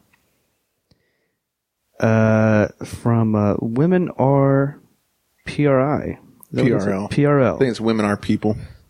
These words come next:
Speaker 1: Women Are, oh, is that, is that supposed to be a people?
Speaker 2: Yeah. Oh, yeah, yeah.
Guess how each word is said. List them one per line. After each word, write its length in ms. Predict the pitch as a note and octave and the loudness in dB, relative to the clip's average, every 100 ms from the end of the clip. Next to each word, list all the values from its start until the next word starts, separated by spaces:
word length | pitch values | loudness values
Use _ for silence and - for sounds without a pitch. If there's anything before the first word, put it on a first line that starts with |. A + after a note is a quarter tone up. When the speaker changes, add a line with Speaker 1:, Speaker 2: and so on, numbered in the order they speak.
| _ _ _ | _ _ _
Speaker 1:
Women 300 | B2+ B2+ B2 | 0 2 2
Are, 180 | A2+ G#2+ | 2 0
oh, 140 | A2+ G#2 | 0 0
is 80 | G2 | 0
that, 180 | G#2+ | 0
is 60 | A2 | -2
that 80 | A2+ | -4
supposed 180 | A2+ A2 | -4 -2
to 80 | |
be 40 | A2 | -4
a 40 | |
people? 360 | G#2 B2 - C3 | 0 -2 -2 -8
Speaker 2:
Yeah. 320 | - E2+ E2+ D#2 | -8 -10 -8 0
Oh, 200 | B2+ A2 F#2 | 0 0 -4
yeah, 120 | E2+ - | -12 -12
yeah. 120 | D#2+ | -16